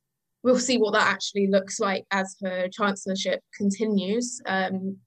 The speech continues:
which is for five years, starting from January last year. Um, and obviously she had quite a big role in the peace process in Northern Ireland, I suppose. Um,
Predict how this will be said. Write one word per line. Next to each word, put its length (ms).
which 240
is 100
for 120
five 360
years, 380
starting 560
from 240
January 580
last 400
year. 320
Um, 440
and 160
obviously 320
she 360
had 200
quite 240
a 40
big 220
role 380
in 80
the 100
peace 160
process 500
in 220
Northern 240
Ireland, 280
I 40
suppose. 720
Um, 380